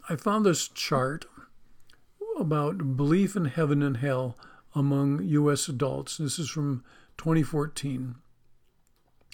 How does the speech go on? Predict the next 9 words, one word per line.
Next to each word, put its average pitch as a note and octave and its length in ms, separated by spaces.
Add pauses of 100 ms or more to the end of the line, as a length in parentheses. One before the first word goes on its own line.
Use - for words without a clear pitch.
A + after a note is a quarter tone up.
(500)
And C#3+ 540 (1080)
the, E3 200
the E3 160
total F3 400
statistic C#3 720 (680)
was C#3 280
that D3 200 (460)
seventy-two F3+ 640
percent D3+ 640